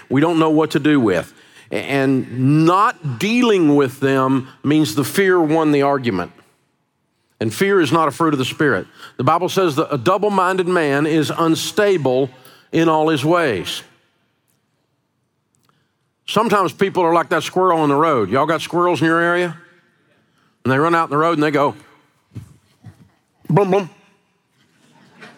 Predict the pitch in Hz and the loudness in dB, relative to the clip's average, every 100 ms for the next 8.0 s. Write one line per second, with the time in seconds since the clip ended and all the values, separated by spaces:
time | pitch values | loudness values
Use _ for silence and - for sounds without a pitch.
0 | - - - - - - - - - - | -20 -20 -20 -20 -20 -20 -20 -20 -20 -20
1 | - - - - - - _ _ _ _ | -20 -20 -20 -20 -20 -20 _ _ _ _
2 | _ _ _ _ _ _ _ _ _ _ | _ _ _ _ _ _ _ _ _ _
3 | 113 135 175 135 185 185 180 175 170 165 | -6 -4 -2 0 2 2 2 2 0 0
4 | 170 147 117 165 202 190 165 175 170 180 | 0 0 0 0 2 0 0 0 2 0
5 | 147 82 - _ _ _ _ _ _ _ | -2 -6 -10 _ _ _ _ _ _ _
6 | _ 120 185 202 202 196 147 165 190 170 | _ -2 -2 0 0 0 2 2 2 0
7 | 180 185 196 202 165 139 127 165 101 80 | 0 2 2 0 -4 -4 0 0 0 -6